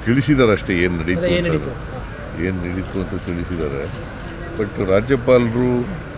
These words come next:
Speaker 1: ಈಗ ಒನ್ ಸೆವೆಂಟಿ ಸಿಕ್ಸ್ of the Indian Constitution, ಒನ್ ಸಿಕ್ಸ್ಟಿ ತ್ರೀ of the Indian Constitution says, "Shall address the" ಅಂತ, "shall address",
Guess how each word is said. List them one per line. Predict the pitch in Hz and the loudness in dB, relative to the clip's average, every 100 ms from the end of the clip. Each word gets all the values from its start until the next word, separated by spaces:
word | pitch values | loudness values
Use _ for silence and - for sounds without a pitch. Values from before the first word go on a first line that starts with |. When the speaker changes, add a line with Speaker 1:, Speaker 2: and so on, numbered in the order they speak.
| - - - - - - - 82 | -10 -10 -10 -10 -10 -10 -8 -6
Speaker 1:
ಈಗ | 76 82 80 98 104 90 | -4 -2 0 0 0 0
ಒನ್ | 101 | -2
ಸೆವೆಂಟಿ | - 113 104 101 | 0 0 2 -2
ಸಿಕ್ಸ್ | - 95 - | -4 -6 -4
of | 92 90 90 80 - | -4 -4 -4 -6 -4
the | 82 | -4
Indian | 78 87 | 0 0
Constitution, | 80 80 73 73 73 - 67 58 - - - - - - - - - - - 82 | 0 -4 -4 -6 -8 -8 -8 -8 -10 -10 -10 -10 -12 -12 -12 -10 -10 -10 -8 -4
ಒನ್ | 95 | -4
ಸಿಕ್ಸ್ಟಿ | - 104 - 98 | -2 -4 -2 -6
ತ್ರೀ | - 98 | -2 0
of | 90 | 0
the | 73 | -2
Indian | 82 73 76 | -4 -4 -4
Constitution | 67 71 65 - 65 69 67 - 82 | -4 -6 -8 -6 -8 -6 -8 -6 -4
says, | 87 90 - - - - - - - - - | -4 -4 -8 -10 -10 -10 -10 -10 -8 -6 2
"Shall | 120 143 127 | 6 8 6
address | 107 117 107 - 117 | 6 4 4 2 2
the" | 131 | 2
ಅಂತ, | 143 - - - 87 85 78 71 - - | 0 -6 -10 -10 -8 -8 -6 -8 -8 -4
"shall | 113 131 | 0 0
address", | 127 104 92 87 82 | 0 -2 -2 -4 -4